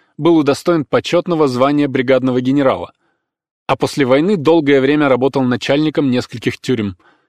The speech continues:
в штатах Массачусетс и Коннектикут. В тысяча восемьсот пятидесятом году он даже написал книгу «Моя исповедь.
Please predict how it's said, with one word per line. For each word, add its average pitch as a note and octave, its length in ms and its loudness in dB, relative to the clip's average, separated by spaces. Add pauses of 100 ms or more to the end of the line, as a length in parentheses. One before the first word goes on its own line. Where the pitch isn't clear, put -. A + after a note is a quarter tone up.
(120)
в - 40 -14
штатах - 400 -2
Массачусетс B2+ 760 -6 (240)
и D3 80 -2
Коннектикут. A#2+ 640 -4 (760)
В - 60 -20
тысяча G3+ 380 -2
восемьсот D3 420 -2
пятидесятом C#3 680 -2
году D3+ 320 2 (420)
он F3 160 0
даже E3 220 2
написал E3+ 400 -2
книгу D3+ 560 -4 (340)
«Моя C#3 240 2
исповедь. - 680 -8